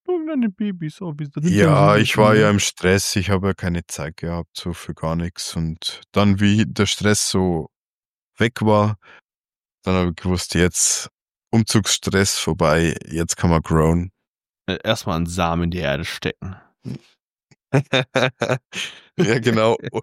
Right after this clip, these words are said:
Speaker 2: umgezogen und erstmal einen Baum pflanzen.
Speaker 1: Ja, genau. Ja, genau, wie macht man ja, wenn man umzieht und so, genau, oder ein neues Haus oder was, wie auch immer, einen Baum pflanzen. Ja, ganz traditionell einfach. Hast du schon, hast du, hast du gut gemacht, hör mal. Hast du, ich bin stolz auf dich.
Speaker 2: <laughs>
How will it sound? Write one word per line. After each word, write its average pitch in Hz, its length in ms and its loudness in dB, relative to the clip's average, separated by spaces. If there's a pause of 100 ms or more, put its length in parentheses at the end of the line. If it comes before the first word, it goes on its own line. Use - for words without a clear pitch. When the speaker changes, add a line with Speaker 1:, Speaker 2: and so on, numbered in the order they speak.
(220)
Speaker 2:
umgezogen 151 720 2
und 131 140 4
erstmal 127 300 2
einen 107 120 -4
Baum 113 300 2
pflanzen. 107 760 0 (580)
Speaker 1:
Ja, 131 300 2
genau. 110 460 0
Ja, 131 120 0
genau, 175 340 2
wie 160 60 -2
macht 175 240 -4
man 120 140 0
ja, 107 100 4
wenn 113 80 2
man 113 240 2
umzieht 156 500 -2
und 143 80 0
so, 143 200 0
genau, 135 360 2
oder 123 140 2
ein 120 100 0
neues 123 300 0
Haus 139 280 0
oder 131 180 0
was, 127 180 0
wie 127 60 0
auch 127 60 0
immer, 135 180 2
einen 127 140 0
Baum 127 220 4
pflanzen. 123 460 -2 (680)
Ja, 208 160 0
ganz 165 240 2
traditionell 139 640 2
einfach. 90 380 -2
Hast 147 160 -2
du 147 60 -4
schon, 135 180 -2
hast 151 160 -2
du, 143 60 2
hast - 140 0
du 156 60 2
gut 117 200 0
gemacht, 95 380 -2
hör 90 80 -2
mal. 87 160 -4
Hast 113 200 -6
du, 110 40 -2
ich 110 120 -4
bin 131 100 2
stolz - 340 0
auf - 140 -6
dich. - 140 0
Speaker 2:
<laughs> 120 580 0